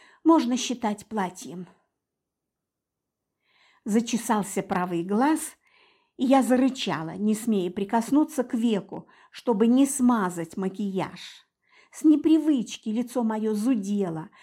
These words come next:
а кожа губ, казалось, была покрыта не помадой,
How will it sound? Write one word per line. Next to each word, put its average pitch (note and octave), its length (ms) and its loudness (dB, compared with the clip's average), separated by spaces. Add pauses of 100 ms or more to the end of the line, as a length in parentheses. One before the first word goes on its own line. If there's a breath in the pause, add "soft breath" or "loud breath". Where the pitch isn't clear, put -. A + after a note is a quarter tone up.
(160 loud breath)
а A#3+ 100 -2
кожа C#4 360 2
губ, F4 340 2
казалось, G3 540 -2
была A3 260 0
покрыта A#3 460 -2
не A3+ 120 2
помадой, B3 720 0